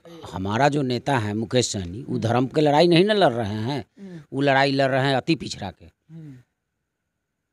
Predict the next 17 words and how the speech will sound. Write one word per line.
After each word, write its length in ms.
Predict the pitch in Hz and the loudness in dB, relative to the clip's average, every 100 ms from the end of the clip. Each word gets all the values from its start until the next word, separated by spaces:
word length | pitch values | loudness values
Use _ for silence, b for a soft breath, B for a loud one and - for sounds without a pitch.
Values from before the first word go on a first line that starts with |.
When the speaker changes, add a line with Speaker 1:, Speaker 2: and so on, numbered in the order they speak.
| - | -10
Speaker 1:
वो 120 | 131 | -2
तो 80 | 156 | 0
नहीं 180 | 143 180 | 2 2
ना 80 | |
बांट 240 | 170 151 131 | 2 0 0
रहे 140 | 131 | -2
हैं। 80 | 127 | 0
अति 220 | 123 170 | 0 0
पिछड़ा 380 | 147 139 131 139 | 0 -2 0 0
में 300 | 143 147 160 | 0 -2 -4
मुस्लिम 360 | 131 123 131 147 | -6 -6 -4 -4
समुदाय 400 | 131 131 131 127 | -2 -2 -2 -2
के 100 | 135 | -2
भी 100 | 131 | -2
लोग 220 | 135 131 | -2 -2
आते 200 | 127 143 | -4 -2
हैं, 280 | 131 151 | -2 -4